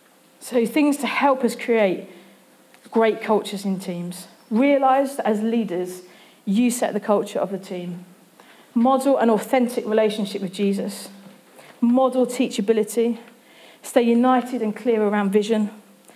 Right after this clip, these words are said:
Foster trust in your teams. Do your best to create family. Celebrate each other. Celebrate what the Lord is doing.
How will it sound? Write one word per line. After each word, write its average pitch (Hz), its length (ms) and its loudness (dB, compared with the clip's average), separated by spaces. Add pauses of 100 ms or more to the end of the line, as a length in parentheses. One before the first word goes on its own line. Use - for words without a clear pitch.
(360)
Foster 247 480 0
trust - 480 -6
in 226 80 2
your 214 100 0
teams. 220 600 -2 (600)
Do - 80 -2
your 254 140 4
best 247 380 -2
to 254 60 -10
create 226 300 -2
family. 226 520 -2 (840)
Celebrate 262 600 2
each 226 180 -6
other. 233 180 2
Celebrate 240 520 0
what 214 120 0
the 220 80 4
Lord 226 300 4
is 220 140 0
doing. 220 340 0